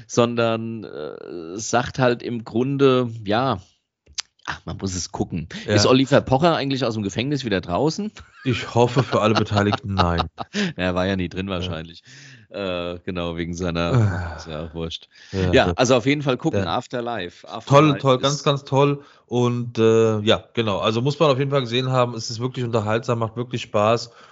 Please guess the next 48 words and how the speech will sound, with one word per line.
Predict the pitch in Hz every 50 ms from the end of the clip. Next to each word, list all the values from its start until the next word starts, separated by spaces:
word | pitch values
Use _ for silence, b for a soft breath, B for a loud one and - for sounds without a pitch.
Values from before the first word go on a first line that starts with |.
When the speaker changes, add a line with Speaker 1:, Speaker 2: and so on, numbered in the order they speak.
| B B
Speaker 2:
und | B 104 107 107 107 107 104
ist, | - 104 104 - - - - 98
ähm, | 95 98 98 98 101 98 98 98 98 98 101 98 95 92
einfach | - 104 113 110 127 120
eine, | 110 110 107 107
eine | 104 104 104 104 104
schöne | - - - 117 120 123 123 113
Serie, | 107 104 110 113 117 117 110
mal | 107 104 -
ab | - 110 113 - - -
von | - 117 110 110
diesem | 107 104 107 107
ganzen, | 98 104 107 113 107 110 107 104 98 104 B B B B B B B B
von | B - 110
diesen | 110 107 101 113 110 101
großen | - - 107 113 123 131 120 117 117 117 113 113 110 110 110
Sex | 104 - 123 117 113 - -
in | 120 113
the | 113 107
City | - - 131 123 123 117 113 113 110 110 110 113 -
und, | 107 110 113 113 113 104 -
äh, | 104 107 107 104
Breaking | 104 - 113 113 117 113 117 110 101 -
Bad | 101 104 110 110
großen | - - 107 107 113 113 120
Erfolgen. | 107 104 98 - - 110 110 110 117 110 110 B B B B B
Eigentlich | 104 120 135 147 143 120
eine | 135 123
Serie | 107 110 107 123 127 127 127 127 127 123 120 123 B B B B
und | 107 107 104
ein | 107 104
Darsteller, | 98 92 95 110 113 - - 113 113 113
der | 104 104 98 104
noch | 107 104
ein | 101
bisschen | 110 - - 117 107
mehr | 101 92
Aufmerksamkeit | 76 98 - - 101 90 - 92 85 82 90 85 -
verdient | - 85 85 87 85 87
hätte, | 90 87 87
weil | 90 90
es | 87 -
wirklich | 95 - - 98
eine | -
geile | 87 92 92 95
Serie | 92 92 92 92 92 92
Speaker 1:
Mhm. | 95
Speaker 2:
ist. | 95 - -